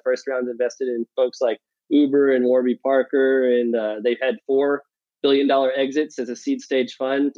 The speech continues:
last year. So, uh, successful track record. And we just added Judd Linville, who was, uh, the C E O of Citi Cards, uh, up until, uh, last year. So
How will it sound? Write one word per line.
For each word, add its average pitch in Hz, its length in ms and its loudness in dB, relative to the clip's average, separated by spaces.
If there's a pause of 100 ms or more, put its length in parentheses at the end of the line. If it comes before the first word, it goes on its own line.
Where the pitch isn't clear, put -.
last 127 340 -2
year. 143 280 0 (340)
So, 127 400 2
uh, 120 480 -2 (340)
successful 139 460 -4
track 139 280 -2
record. 160 280 0
And 156 80 2
we 147 80 2
just 165 200 0
added 160 340 0 (360)
Judd 175 240 0
Linville, 156 540 -2 (480)
who 151 220 -2
was, 139 420 0
uh, 127 440 -2
the 135 160 0
C 170 360 -2
E 156 60 4
O 156 80 2
of 135 80 -4
Citi 175 300 0
Cards, 107 460 -6 (480)
uh, 135 60 -8
up 135 340 -2
until, 139 500 0
uh, 127 260 2
last 123 380 -2
year. 117 240 -2
So 131 280 0